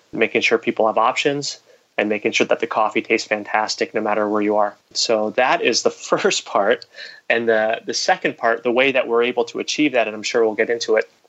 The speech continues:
is our methodology is, uh, is pretty unique. So we only do blends. And the way we got there is, uh, we started with the question, how can we achieve the most complex, flavorful coffee?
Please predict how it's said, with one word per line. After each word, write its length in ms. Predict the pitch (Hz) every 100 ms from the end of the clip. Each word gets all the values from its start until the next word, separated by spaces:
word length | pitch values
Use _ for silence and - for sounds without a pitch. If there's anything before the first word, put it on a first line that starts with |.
| - -
is 100 | 117
our 120 | 117
methodology 800 | 120 - 113 107 113 117 113 110 -
is, 340 | - 110 104
uh, 220 | 110 - - - _
is 160 | 127 - _
pretty 380 | - - 123 113
unique. 560 | 113 113 113 107 - - - -
So 560 | - - 127 123 117 - _ _ _ _
we 160 | - 139
only 220 | 151 190
do 120 | 202
blends. 520 | 170 113 95 - - - _ _ _ _ -
And 140 | 123
the 60 | 123
way 140 | 131
we 120 | 127
got 260 | 120 120 120
there 200 | 120 113
is, 320 | 113 - -
uh, 200 | - - -
we 80 |
started 200 | 110 123
with 100 | 110
the 60 | 113
question, 400 | - 120 - 120
how 180 | 113 113
can 180 | - 117
we 140 | 113
achieve 340 | 110 - 117 110
the 80 |
most 240 | 110 107 -
complex, 560 | - 113 - 113 -
flavorful 480 | - 117 113 117 -
coffee? 460 | - 107 107 165